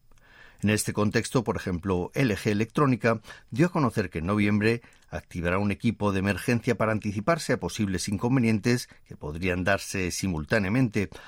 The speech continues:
como el encarecimiento de materias primas y un posible descenso de la demanda internacional.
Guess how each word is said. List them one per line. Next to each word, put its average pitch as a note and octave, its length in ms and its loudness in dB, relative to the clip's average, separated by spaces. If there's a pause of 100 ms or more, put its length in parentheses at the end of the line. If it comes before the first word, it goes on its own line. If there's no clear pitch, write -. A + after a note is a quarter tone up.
(180)
como G#2+ 220 2
el A2 60 4
encarecimiento A2+ 720 2
de F2+ 80 2
materias F2+ 400 -2
primas A2 440 0
y C#3 100 0
un C#3 100 2
posible A#2 340 2
descenso F#2+ 640 -2
de A2 100 0
la F2+ 140 0
demanda E2 500 -2
internacional. E2 720 -2